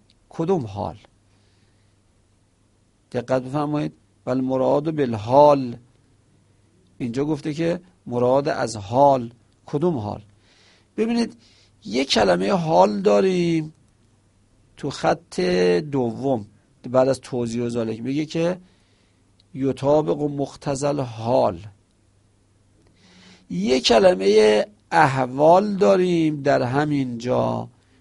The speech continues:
گفته که ان اللفظ العربی له الاحوال کثیرة، حالاتی دارد، حالاتی دارد که کلام ما با این حالات مطابق با مقتضای حال می‌شود.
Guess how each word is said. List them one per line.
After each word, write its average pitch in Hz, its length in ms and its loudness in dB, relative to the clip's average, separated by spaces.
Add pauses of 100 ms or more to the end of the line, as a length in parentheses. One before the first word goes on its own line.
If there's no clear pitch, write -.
(180)
گفته 160 280 -6
که 165 220 0
ان 139 260 -4
اللفظ 131 520 -2
العربی 131 600 -4
له 151 220 -2
الاحوال 165 1200 0
کثیرة، 113 680 -8 (500)
حالاتی 147 1160 2
دارد، 98 760 -10 (1500)
حالاتی 156 1080 2
دارد 117 460 -4
که - 160 -12
کلام 127 800 -4
ما 135 340 -2 (580)
با 139 280 6
این 143 280 -4
حالات 131 1160 2
مطابق 139 680 -2
با 165 260 0
مقتضای 135 800 -2
حال 135 640 4
می‌شود. 101 540 -16